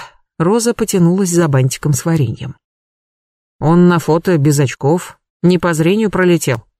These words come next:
В такси не приняли на работу случаем не из-за такого?" Клавдий покрутил пальцем у виска.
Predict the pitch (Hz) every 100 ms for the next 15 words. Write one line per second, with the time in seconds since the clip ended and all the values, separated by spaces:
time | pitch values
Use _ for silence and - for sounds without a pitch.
0 | _ _ - 226 - 160 151 165 170 147
1 | 127 127 143 170 165 135 131 170 165 165
2 | 151 143 156 170 160 170 175 170 226 247
3 | - _ _ _ _ _ 165 175 156 147
4 | 151 156 147 170 165 151 143 156 143 147
5 | 160 - 113